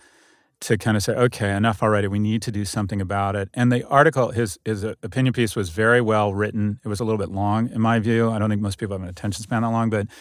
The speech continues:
he kinda summarized everything, uh, that people have been saying. But I don't know why all of a sudden this, this, because a lot of people from Tim Wu, I mean, there's been a, Roger McNamee's been saying, I mean, a lot of people have been piling on, and yet he, um,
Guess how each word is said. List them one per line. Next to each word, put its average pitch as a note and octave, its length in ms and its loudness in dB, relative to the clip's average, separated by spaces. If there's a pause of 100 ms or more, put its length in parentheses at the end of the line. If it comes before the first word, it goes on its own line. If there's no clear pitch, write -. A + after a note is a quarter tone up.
(260)
he - 100 -8
kinda D3+ 220 4
summarized A2+ 680 4 (200)
everything, A#2+ 600 0 (520)
uh, G#2+ 360 0
that A2 320 0
people A#2+ 260 0
have A2 100 2
been G#2+ 140 0
saying. A2+ 420 -2
But A#2 140 -8
I C3 160 -2
don't E3+ 240 -4
know C3+ 280 4
why A2 280 2
all A2+ 240 2
of A2+ 60 -2
a G#2 40 -6
sudden G2+ 360 0
this, A2 500 -4
this, A2+ 320 2 (120)
because A2+ 280 -4
a G#2 40 2
lot F#2 360 2
of A2 80 0
people G#2 320 0
from G2 380 -4 (600)
Tim G2+ 320 0
Wu, D3+ 240 2
I C3+ 60 -2
mean, C3 120 4
there's B2+ 120 2
been A2+ 140 -2
a, G2+ 80 -6
Roger A#2+ 360 4
McNamee's C3 540 0
been C#3+ 100 2
saying, C3+ 200 -2
I - 20 -2
mean, B2 120 4
a G#2 40 -4
lot C#3+ 400 -6
of F2+ 60 -14
people C#3+ 340 -2
have G2+ 80 0
been G2 160 -4
piling A2 480 0
on, A2 400 2
and A2+ 520 0
yet A#2 340 0
he, A2+ 340 -2
um, G2+ 400 0